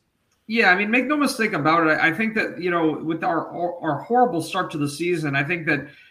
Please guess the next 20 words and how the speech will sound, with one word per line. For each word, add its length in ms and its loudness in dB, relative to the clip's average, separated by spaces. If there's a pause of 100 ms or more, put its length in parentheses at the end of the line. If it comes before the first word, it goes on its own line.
that's 180 4
allowed 340 2
people 200 -4
to 180 -4
enjoy 400 2
this 180 -2
Tommy 380 -4
DeVito 520 0
run 360 0
a 40 -2
little 280 -4
bit 240 -6
because 420 -2 (360)
now 340 4
we're, 260 0
we're 140 -2
back 460 4
to 60 -2
being 680 -4
the, 480 2